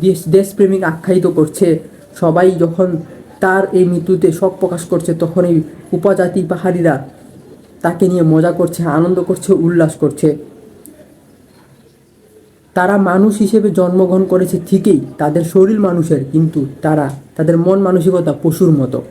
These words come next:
তাই তাদের কার্যক্রম পশুর মতোই। তারা কখনোই বাঙালিদেরকে মন থেকে আপন ভাবেনি, সবসময় শত্রু ভেবেছে। আমরাই বকার স্বর্গে বসবাস করেছি,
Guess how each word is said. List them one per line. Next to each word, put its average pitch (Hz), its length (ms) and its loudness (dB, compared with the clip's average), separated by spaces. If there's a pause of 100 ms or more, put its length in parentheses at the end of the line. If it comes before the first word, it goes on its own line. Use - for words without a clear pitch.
(360)
তাই 185 160 4
তাদের 175 280 0
কার্যক্রম 165 500 0 (140)
পশুর 160 300 0
মতোই। 143 360 0 (760)
তারা 185 180 0 (120)
কখনোই 208 360 4
বাঙালিদেরকে 170 600 2
মন 170 320 4
থেকে 190 320 0
আপন 160 440 0
ভাবেনি, 151 380 2 (200)
সবসময় 175 380 0
শত্রু 185 340 0
ভেবেছে। 143 380 2 (440)
আমরাই 185 360 2
বকার 180 340 0
স্বর্গে 175 220 0
বসবাস 170 400 0
করেছি, 160 320 2